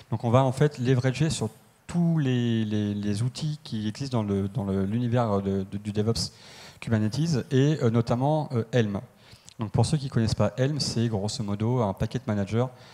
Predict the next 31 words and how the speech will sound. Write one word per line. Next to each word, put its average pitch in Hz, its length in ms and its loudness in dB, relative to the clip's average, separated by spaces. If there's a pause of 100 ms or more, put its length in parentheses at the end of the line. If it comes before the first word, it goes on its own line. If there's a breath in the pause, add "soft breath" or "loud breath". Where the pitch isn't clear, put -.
(200 loud breath)
à 107 100 0
la 107 100 4
apt-get 107 500 0
install 117 480 0
ou 104 120 0
à - 20 2
la 98 140 4
yum 98 220 -2
install 110 280 -4
pour 101 160 -6
ceux - 120 -8
qui - 160 -10
font 104 160 -8
du, 95 280 -6 (760 loud breath)
du 101 120 -6
Fedora, 107 560 0 (220)
euh, 101 600 2
qui 147 400 -2
va, 127 540 2
euh, 104 280 2 (560)
on 113 60 -2
va 117 100 8
pouvoir 143 320 2
packager 139 460 2
en 123 100 -2
fait - 320 -2 (520 loud breath)
notre 131 380 0
modèle, 123 300 2
notre, 117 560 0
euh, 104 320 4
nos, 110 200 0